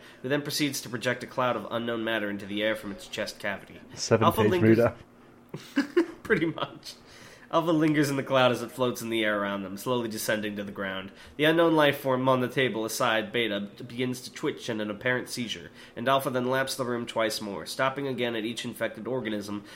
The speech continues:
Speaker 1: but still ignoring the one under the table, as well as Beta now. After these two laps, Alpha seats itself at the table and reaches out to position the three plates atop it as if se-, setting a dinner set. So they're still, like, weirdly and loosely behaving like they did in
Speaker 2: Yeah.
Speaker 1: life.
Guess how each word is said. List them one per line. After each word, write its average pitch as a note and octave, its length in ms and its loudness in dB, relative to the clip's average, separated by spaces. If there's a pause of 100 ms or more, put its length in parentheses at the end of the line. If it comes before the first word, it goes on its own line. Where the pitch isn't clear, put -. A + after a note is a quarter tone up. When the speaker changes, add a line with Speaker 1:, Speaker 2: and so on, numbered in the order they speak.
Speaker 1:
but B2 120 -10
still G#3 240 0
ignoring D3 380 0
the C3+ 80 -2
one A2+ 220 -2
under G2+ 220 -4
the G2+ 80 -8
table, G#2 460 -4
as C#3 120 -6
well A2+ 160 -2
as G2+ 100 -6
Beta A2 260 -4
now. - 260 -16 (460)
After B3 280 4
these F3 220 -2
two B2 140 -4
laps, G2 320 -2
Alpha D#3+ 260 4
seats D#3+ 300 2
itself C#3 300 2
at - 40 -14
the A#2+ 60 -12
table A2 320 -2
and G#2+ 100 -2
reaches C#3 280 -2
out C3+ 120 4
to - 80 -12
position B2 400 -4
the A2 60 -6
three B2 240 -4
plates A2 280 -4
atop G2+ 320 -2
it G2 80 -8
as G2 140 -10
if G2 100 -12
se-, - 260 -10
setting C3 380 -2
a A2 40 -4
dinner G#2 260 -6
set. F#2 240 -10 (240)
So G3 160 0
they're G3+ 100 2
still, A#3+ 220 4
like, A3 140 2
weirdly F3 500 6
and C3+ 160 2
loosely C#3 400 2
behaving G#2+ 640 0
like G2 380 -8
they G#2+ 140 -2
did G#2 200 -4
in A2+ 80 -2
Speaker 2:
Yeah. A#2+ 120 8
Speaker 1:
life. F#2+ 360 0